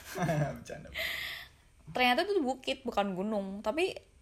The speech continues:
Speaker 2: ya, cukup lah pengalaman di mana kayak,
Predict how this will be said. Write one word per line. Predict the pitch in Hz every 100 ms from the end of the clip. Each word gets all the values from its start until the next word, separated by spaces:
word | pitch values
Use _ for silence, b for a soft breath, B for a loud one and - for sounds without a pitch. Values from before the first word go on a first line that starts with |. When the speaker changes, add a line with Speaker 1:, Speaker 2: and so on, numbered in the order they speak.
| _ - _ _
Speaker 2:
ya, | - 220 196 -
cukup | - 247 262
lah | 226
pengalaman | 214 202 196 196 202 208
di | 196
mana | 185 202 208
kayak, | 190 180 -